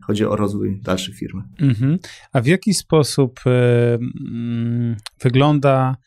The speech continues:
Speaker 2: wypracowywany zysk w firmie? Nie mo-, nie chodzi mi o jego wielkość, ale czy pracownicy też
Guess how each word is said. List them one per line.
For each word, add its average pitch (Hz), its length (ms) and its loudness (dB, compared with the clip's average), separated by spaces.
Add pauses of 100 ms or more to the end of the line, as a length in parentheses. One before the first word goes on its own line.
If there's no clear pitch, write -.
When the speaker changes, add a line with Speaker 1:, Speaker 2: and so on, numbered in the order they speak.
(580)
Speaker 2:
wypracowywany 135 1120 2
zysk 139 500 0
w - 140 -20
firmie? 110 520 0
Nie 156 140 0
mo-, 160 140 2
nie 156 120 2
chodzi 170 220 2
mi 165 140 4
o 151 60 4
jego 139 440 4
wielkość, 139 600 -2
ale 139 320 2 (400)
czy 151 480 2 (180)
pracownicy 147 680 2
też - 600 0